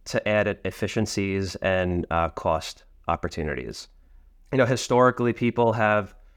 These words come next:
com-, companies have, have made decisions to, to purchase off the shelf because it's been, you know, faster time to market and cost effective, definitely in the short term, not always long term, uh, because it saved on development time.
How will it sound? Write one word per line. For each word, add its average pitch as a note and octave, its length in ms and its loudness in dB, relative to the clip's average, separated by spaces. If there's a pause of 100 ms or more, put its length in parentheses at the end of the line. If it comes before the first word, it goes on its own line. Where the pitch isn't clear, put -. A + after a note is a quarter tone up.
(100)
com-, B2+ 160 2
companies A2+ 440 0
have, A2 160 0
have G#2 120 -6
made G#2+ 140 2
decisions G#2 580 0
to, G2+ 320 -2
to - 160 -6
purchase G#2+ 340 -2
off G2+ 120 0
the A2+ 80 -6
shelf D3+ 380 4 (340)
because A2+ 200 0
it's G#2 100 -6
been, G#2 280 2
you - 80 -2
know, G#2 120 0
faster A2 360 0
time G#2+ 180 0
to F#2 80 -4
market C3 600 2 (340)
and G#2+ 340 2
cost A#2 300 2
effective, G#2+ 480 -2 (300)
definitely A2 300 2
in G#2+ 40 2
the G2+ 60 -2
short G2+ 280 2
term, A#2 400 2
not G#2 220 4
always G2 240 0
long G2 240 2
term, B2 400 2 (380)
uh, G2 160 6
because A2 240 -6 (160)
it G#2+ 60 -4
saved G#2+ 120 0
on G2+ 100 4
development F#2+ 460 2
time. D#2 380 -4